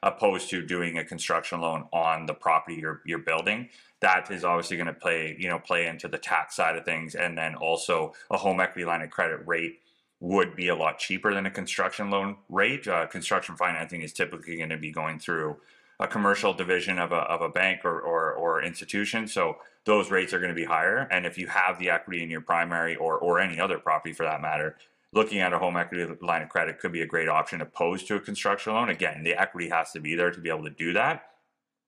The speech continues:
Um, but certainly something to consider, and, uh, and it really functions the same way as a, as a construction loan. A construction loan is essentially a line of credit, and you're charged just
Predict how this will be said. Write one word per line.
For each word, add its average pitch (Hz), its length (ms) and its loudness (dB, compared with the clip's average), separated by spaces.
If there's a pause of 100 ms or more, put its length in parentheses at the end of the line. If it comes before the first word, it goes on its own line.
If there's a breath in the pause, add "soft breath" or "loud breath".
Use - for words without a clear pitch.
(160)
Um, 90 380 0 (320 loud breath)
but 107 120 2
certainly 123 300 4
something 110 240 0
to 101 60 2
consider, 95 580 2 (260 loud breath)
and, 90 460 2
uh, 85 340 4
and 95 140 0
it 87 140 0
really 98 240 4
functions 90 440 0
the 82 80 -6
same 85 280 -2
way 87 160 2
as 82 120 -2
a, 80 240 0
as 85 140 -2
a 78 60 -6
construction 82 480 -2
loan. 76 160 -4
A 78 40 -8
construction 95 600 0
loan 82 180 0
is 82 300 -2
essentially 82 560 -4
a 76 80 -2
line 78 200 0
of 73 80 -12
credit, 76 440 -2
and 78 180 -8
you're 78 220 -4
charged 78 580 0
just 80 300 -4